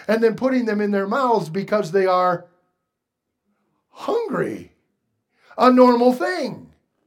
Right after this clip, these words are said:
And then those legalists come along, those Pharisees, and say, "Look, they're working on the Sabbath. Look,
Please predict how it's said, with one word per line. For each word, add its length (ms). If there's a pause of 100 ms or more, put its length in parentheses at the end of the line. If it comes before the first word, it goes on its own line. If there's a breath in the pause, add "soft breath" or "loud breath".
(880 soft breath)
And 240
then 320
those 320
legalists 1000
come 220
along, 420
those 240
Pharisees, 640
and 80
say, 180
"Look, 380 (1160)
they're 180
working 380
on 160
the 100
Sabbath. 480
Look, 380